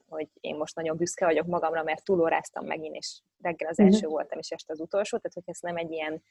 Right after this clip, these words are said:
Speaker 1: büszke dologként mondja, hanem azt mondja, hogy én fáradt vagyok, és nem bírom, és nem akarom.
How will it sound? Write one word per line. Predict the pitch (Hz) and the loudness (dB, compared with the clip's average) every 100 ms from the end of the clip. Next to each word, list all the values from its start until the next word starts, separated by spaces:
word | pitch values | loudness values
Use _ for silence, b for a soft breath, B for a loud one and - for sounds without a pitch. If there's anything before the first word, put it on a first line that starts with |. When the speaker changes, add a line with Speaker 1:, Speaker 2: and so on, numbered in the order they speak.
| _ _ | _ _
Speaker 1:
büszke | - 175 - 175 160 156 - | -4 -4 0 2 4 2 2
dologként | 165 160 156 - 165 | 4 6 4 2 -4
mondja, | 185 190 185 | -2 -2 -2
hanem | 165 160 | -6 -8
azt | - | -8
mondja, | 170 165 | -6 -4
hogy | 175 | -4
én | - | -2
fáradt | 175 - 160 | -2 -2 -4
vagyok, | - 156 - | -6 -6 -6
és | - | -6
nem | 156 151 | -6 -4
bírom, | 156 156 | -2 -2
és | 170 - | -4 -8
nem | - | -6
akarom. | - - - 165 | -6 -6 -6 -6